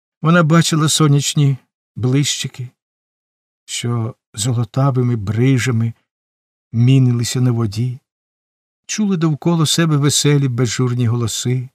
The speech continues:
та на серці в неї лежав важкий тягар. Дитинча зіп'ялося на ніжки і гладило рученятками її щоки.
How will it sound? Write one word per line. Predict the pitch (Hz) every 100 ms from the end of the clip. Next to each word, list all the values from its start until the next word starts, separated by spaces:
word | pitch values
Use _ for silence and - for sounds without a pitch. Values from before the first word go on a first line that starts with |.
| _ _ _ _ _ _ _
та | -
на | 104 104
серці | - 180 156 -
в | 147
неї | 135 135 123 120 _ _ _ _ _ _ _ _ _ _ -
лежав | 117 104 104 156 143 - _
важкий | 101 107 - - 123
тягар. | 110 101 80 90 92 - _ _ _ _ _ _ _ _ _ _ _ _ -
Дитинча | 127 - 127 - 131 131 127 _ _ _ -
зіп'ялося | 104 139 - 123 117 113 -
на | 117 120
ніжки | 135 156 - 107 - _ _ -
і | 139
гладило | 123 175 180 185 175
рученятками | 165 - 151 156 165 - 143 117 107 - _ _ -
її | 127 143 147
щоки. | - - 135 113 - -